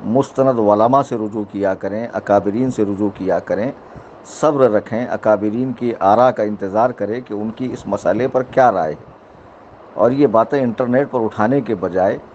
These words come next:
बराह रास्त उलमा की बारगाह में पेश की जाती तो ज़्यादा अच्छा होता। अभी आवाम इसके अंदर कन्फ्यूज है, किधर जाएं, क्या करें, कौन सही, कौन गलत, क्या हक, क्या बातिल। हालांकि कोई बहुत बड़ा मसला नहीं है,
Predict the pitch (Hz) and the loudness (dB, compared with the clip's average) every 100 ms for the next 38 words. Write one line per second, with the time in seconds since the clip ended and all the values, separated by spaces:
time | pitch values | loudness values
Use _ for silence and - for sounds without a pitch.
0 | - - - - - - - - 107 127 | -20 -20 -20 -20 -20 -20 -14 -2 2 4
1 | 143 127 139 147 _ - 104 104 104 113 | 4 6 4 2 _ -8 -4 -2 -2 -4
2 | 131 131 131 135 139 139 127 131 139 143 | -4 0 0 2 0 0 0 -2 -2 -4
3 | 131 131 127 131 117 101 104 107 127 - | 0 0 0 -4 -4 2 2 4 2 2
4 | 127 127 117 - 107 - - - - - | -4 -4 -6 -10 -12 -14 -20 -20 -20 -20
5 | - - 107 127 110 120 143 139 - 135 | -8 -4 2 4 6 6 2 0 -8 -6
6 | 131 127 120 117 110 120 139 123 120 120 | -4 -4 -6 -6 -8 -8 -8 -4 -2 -2
7 | 113 107 127 113 113 120 117 107 101 123 | 0 2 2 2 2 2 -2 0 2 2
8 | 117 113 117 117 - 104 131 127 117 120 | 0 -2 -2 -6 -2 2 2 0 -4 -2
9 | 123 - 107 127 120 117 120 117 - 110 | -4 -2 2 2 4 2 2 -2 -4 2
10 | 123 104 123 - - 117 127 131 127 139 | 4 4 -2 -8 0 2 4 4 2 -4
11 | 135 - - - - - - 90 127 139 | -10 -14 -20 -20 -20 -20 -8 2 2 2
12 | 143 147 131 117 160 156 127 117 107 101 | -2 0 0 2 2 4 4 4 2 -2
13 | 98 92 98 117 | -4 -4 -6 -6